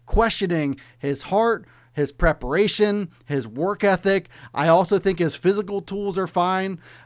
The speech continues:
I just feel like going into year two, um, the advantage of being with Mike Yurcich again and understanding the playbook and the concepts and what they're trying to do and being able to relay that,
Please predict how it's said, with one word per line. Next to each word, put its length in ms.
I 160
just 220
feel 340
like 560
going 300
into 160
year 220
two, 560
um, 520
the 240
advantage 720
of 200
being 240
with 160
Mike 200
Yurcich 380
again 340
and 120
understanding 680
the 80
playbook 460
and 100
the 60
concepts 560
and 120
what 160
they're 120
trying 260
to 60
do 180
and 80
being 200
able 140
to 60
relay 440
that, 360